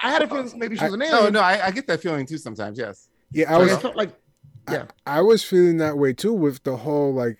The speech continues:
Speaker 3: comic book thing where, like, is it, are they, like, in a bubble or something where Superman really
Speaker 1: Right.
Speaker 3: does exist, but just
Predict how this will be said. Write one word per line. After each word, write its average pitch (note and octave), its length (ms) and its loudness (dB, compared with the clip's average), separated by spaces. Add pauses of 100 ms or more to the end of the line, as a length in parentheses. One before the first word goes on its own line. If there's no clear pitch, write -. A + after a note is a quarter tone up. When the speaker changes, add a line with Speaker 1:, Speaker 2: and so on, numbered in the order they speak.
(100)
Speaker 3:
comic E3 440 -2
book A#2+ 200 -6
thing B2 260 -4
where, B2 220 0
like, A#2+ 300 -4 (440)
is C3+ 260 -6
it, - 160 -16 (360)
are D#3 160 4
they, D#3 200 4
like, F#3+ 260 0
in D3 120 -2
a A#2 80 -4
bubble D3+ 420 0
or G3 160 4
something F3+ 360 -2
where C#3 100 0
Superman E3+ 500 -4
really F3 300 2
Speaker 1:
Right. D3 60 -6
Speaker 3:
does F3+ 240 0
exist, C#3+ 560 -4 (380)
but C3+ 200 -2
just - 340 0